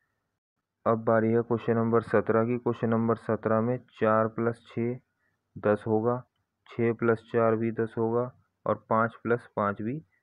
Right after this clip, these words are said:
दस ही होगा, लेकिन तीन plus तीन नौ होगा, राइट आंसर होगा ऑप्शन नंबर तीन।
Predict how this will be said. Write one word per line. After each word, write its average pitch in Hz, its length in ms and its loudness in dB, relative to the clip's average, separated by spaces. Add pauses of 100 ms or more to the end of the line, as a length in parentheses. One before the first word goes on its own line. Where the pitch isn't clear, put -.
(220)
दस 107 300 -2
ही 107 80 2
होगा, 101 300 0
लेकिन 110 380 -4
तीन 113 260 -6
plus 110 160 -6
तीन 113 240 -8
नौ 107 200 -4
होगा, 107 260 -4
राइट 101 280 -2
आंसर 98 280 -4
होगा 95 180 0
ऑप्शन 101 220 -4
नंबर 92 260 0 (100)
तीन। 87 300 -2